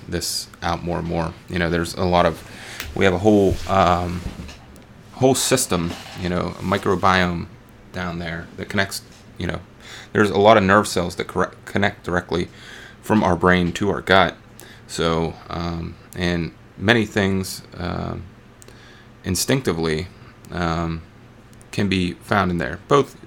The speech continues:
the subconscious mind and the, you know, the gut. And I think that's why they call it trust your gut, you know. Um, so I'm gonna switch it up a little bit. I'm gonna kinda go through some of the quotes before I go on my rant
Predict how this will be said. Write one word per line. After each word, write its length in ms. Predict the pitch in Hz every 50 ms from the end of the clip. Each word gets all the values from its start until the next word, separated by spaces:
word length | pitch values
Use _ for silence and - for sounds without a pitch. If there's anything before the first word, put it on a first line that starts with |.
| - 104
the 100 | 101 95
subconscious 580 | - - 131 - - 123 113 104 - 98 -
mind 380 | - 98 95 95 92 92 90 -
and 400 | - 95 92 92 92 90 87 85 - - - - - - - - - - - - - - - -
the, 380 | 90 87 87 87 85 85 85 85 - - - - - - - - - - - - - -
you 60 | 92
know, 100 | 90 82
the 100 | 76 87
gut. 300 | 80 - 101 98 92 92 - - - - - - - - - - - -
And 320 | - 95 92 90 87 87 -
I 80 | - 90
think 160 | 87 92 90
that's 180 | - 90 - -
why 100 | 85 87
they 140 | 80 85 85 - - -
call 220 | - - 139 127
it 40 | - - - - -
trust 280 | - - - - - -
your 80 | -
gut, 200 | - 65 - - - - - - - - - - - - - - - - - - - - - -
you 80 | 87
know. 300 | 87 87 90 87 90 85 87 - -
Um, 440 | - 87 87 90 87 87 87 85 - - - - - - - - - - - - -
so 260 | - - - 107 101 101
I'm 140 | - 123
gonna 100 | 127 104
switch 280 | - - - 127 120 -
it 60 | -
up 140 | 95 - -
a 60 | -
little 160 | 85 78 -
bit. 160 | 73 85 87 73
I'm 120 | 76 90
gonna 160 | 90 87 85
kinda 220 | - - 107 101 90
go 160 | 87 92 90
through 160 | - - 87
some 160 | - - 95
of 60 | 87
the 120 | - - -
quotes 280 | - 92 92 90 -
before 340 | - - 85 - - 90 90
I 20 | 85
go 160 | 87 87 85
on 80 | 82
my 80 | 80 80
rant 320 | 80 82 87 90 87 -